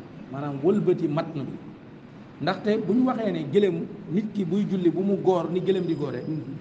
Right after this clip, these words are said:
Speaker 1: bu mu góor ni gëlëm di góoree, ba pare mu tegaat ci ne na njëkk a teg ñaari loxoom yi, loolu kon xadis bi ñaari yooyu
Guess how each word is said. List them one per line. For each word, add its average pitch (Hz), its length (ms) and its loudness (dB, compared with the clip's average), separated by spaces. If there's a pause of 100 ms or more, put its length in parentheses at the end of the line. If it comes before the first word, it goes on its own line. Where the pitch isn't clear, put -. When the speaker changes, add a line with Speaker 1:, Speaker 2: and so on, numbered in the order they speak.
(1500)
Speaker 1:
bu 175 60 4
mu 233 280 4
góor 202 240 4
ni 190 120 -2
gëlëm 185 280 0
di 165 80 -2
góoree, 147 340 -4 (160)
ba 151 80 -2
pare 190 200 0
mu 190 180 -6
tegaat 202 320 -2
ci 170 80 -2
ne 151 100 -4 (840)
na 160 120 -2
njëkk 202 400 0
a 220 60 2
teg 151 160 -4 (120)
ñaari 165 360 2
loxoom 147 320 0
yi, 123 140 -4 (540)
loolu 175 440 2 (360)
kon 160 220 -4 (140)
xadis 175 320 -2
bi 151 80 -4
ñaari 160 340 2
yooyu 147 180 0